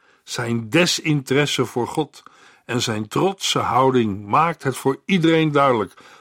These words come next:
dat God zich niet heeft vergist met Esau. Genesis zesendertig, vers één.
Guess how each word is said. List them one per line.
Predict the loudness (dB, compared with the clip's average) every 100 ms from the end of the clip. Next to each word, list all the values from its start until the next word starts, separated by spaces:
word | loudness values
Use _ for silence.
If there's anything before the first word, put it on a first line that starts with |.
| _
dat | -4 -4
God | -2 -4 -4
zich | -4 -4 0
niet | 0 0
heeft | -2 -4 -4
vergist | -8 -8 -6 -6 -10 -10
met | -10
Esau. | -8 -8 -8 -8 -12 -14 _ _ _ _ _ _ _ _ _ _ _ _
Genesis | -4 0 0 -2 -6 -4
zesendertig, | -2 -2 -4 -4 -4 -6 -12 -14
vers | -20 -8 -6 -6
één. | -10 -12 -16